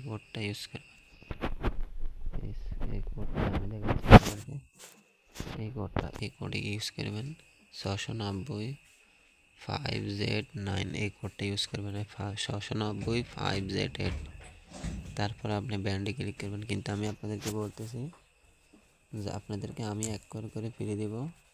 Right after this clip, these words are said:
কিন্তু আপনাদের লেভেল হতে হবে মিনিমাম নিচে দশ থেকে পনেরো, বিশ লেভেল, নিচে দশ লেভেল হতে হবে। দশ, এগারো লেভেল হলে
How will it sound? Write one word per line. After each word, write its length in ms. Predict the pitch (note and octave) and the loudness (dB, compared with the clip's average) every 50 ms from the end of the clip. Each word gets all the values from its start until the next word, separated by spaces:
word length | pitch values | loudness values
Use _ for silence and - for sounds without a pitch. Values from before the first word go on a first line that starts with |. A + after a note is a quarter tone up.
| _ _ _ _ _ _ _ - - - | _ _ _ _ _ _ _ -20 -20 -14
কিন্তু 360 | - G#2+ G#2 G2+ G2 - - A#2 B2 - - D3 | -8 -6 -4 -4 -6 -6 -6 -6 -6 -6 -4 -6
আপনাদের 340 | G2 - - - G2 - A2 G#2 G2 | -6 -4 -4 -4 -2 0 0 0 0
লেভেল 220 | G#2 G2 G#2 G2+ G#2 G#2+ | 0 0 0 0 -2 -2
হতে 140 | G2+ - - A#2 | -2 -2 -2 -2
হবে 180 | G2+ - G#2+ A2+ A2 G#2+ G#2 | -2 -2 -2 -2 -2 -2 -2
মিনিমাম 380 | G2 G2+ G2+ G2+ G#2 G2+ G#2 G#2 G#2 G#2 | -2 -2 -2 -2 -2 -2 -2 -2 -2 -2
নিচে 340 | A2 A2 G#2+ G2+ - - G#2+ G#2 G2+ A#2+ - | -2 -2 -2 -2 -4 -4 -4 -4 -4 -2 0
দশ 180 | G#2+ G2+ G2+ - - - - | 0 0 0 -2 -4 -6 -6
থেকে 280 | C#3+ C#3+ - - A2+ A2 - - | -8 -8 -6 -4 -4 -4 -4 -4
পনেরো, 320 | - A2 G#2+ G#2 G#2 G#2 G#2+ G#2 | -4 -2 -2 0 0 0 0 0
বিশ 140 | G#2+ G#2 - - - G2 | 0 -2 -2 -4 -6 -4
লেভেল, 220 | G2 G2 G2 G2+ G#2 G#2 A2+ | -2 -2 -2 -2 -2 -2 -2
নিচে 240 | A2+ A2 - - - - - | -2 -4 -2 0 0 0 0
দশ 140 | - - - - - | -2 -8 -10 -6 -2
লেভেল 200 | - F#2+ G2 F#2+ G2 | 0 2 2 2 2
হতে 140 | G2 - - F#2 | 0 -2 -2 -4
হবে। 140 | F#2 B2 - - - - - - - - - - - G#2+ | -4 -6 -10 -16 -20 -20 -20 -20 -20 -20 -18 -10 -4 -2
দশ, 140 | G#2 G#2 G#2 - G#2 | -2 -2 0 -2 -2
এগারো 200 | G2+ G#2 G2+ G2+ G2+ G2+ | 0 0 0 0 0 0
লেভেল 180 | G2+ G2+ G#2 G#2 | 0 0 -2 -2
হলে 160 | G#2 A2 A2 | 0 2 2